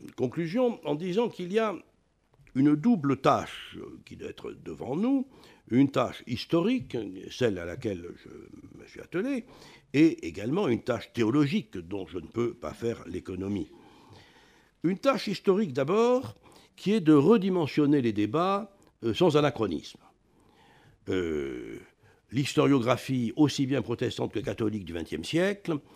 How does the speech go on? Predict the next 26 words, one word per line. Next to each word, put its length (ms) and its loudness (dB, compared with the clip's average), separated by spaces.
est 300 4
très 160 2
souvent 400 0
une 140 6
projection 920 2
de 240 6
nos 140 6
problèmes, 320 -2
de 80 2
nos 100 4
questions, 640 0
sur 500 0
le 140 8
seizième 340 2
siècle. 380 -16
Bon. 80 -18
Or, 240 6
il 100 -6
faut 180 2
essayer 300 -4
de 60 -16
comprendre 720 -4
ce 120 -14
qui 140 -14
se 80 -12
passait, 600 -4